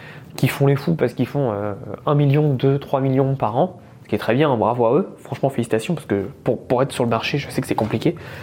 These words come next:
Mais en vrai, quand tu regardes par rapport à ce qui se passe aux États-Unis, c'est, c'est peanuts, c'est, c'est cacahuètes, quoi.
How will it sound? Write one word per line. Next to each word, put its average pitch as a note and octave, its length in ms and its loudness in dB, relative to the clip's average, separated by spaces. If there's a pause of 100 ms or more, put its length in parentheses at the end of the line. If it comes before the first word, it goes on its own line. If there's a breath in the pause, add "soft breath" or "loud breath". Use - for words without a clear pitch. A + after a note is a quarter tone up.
(320 loud breath)
Mais A2+ 60 2
en G2+ 40 2
vrai, C3+ 140 2
quand A2+ 100 -2
tu G#2+ 120 -6
regardes C3 240 0
par G#2+ 100 -4
rapport A2 260 2
à G#2+ 120 -6
ce - 80 -10
qui C3+ 80 2
se - 40 -10
passe C#3+ 200 -2
aux B2 40 2
États-Unis, A#2+ 540 2 (320)
c'est, F#2 380 -2
c'est - 180 -14
peanuts, F3 240 2 (120)
c'est, - 120 -8
c'est - 180 -6
cacahuètes, F#3 560 0
quoi. D#3 120 2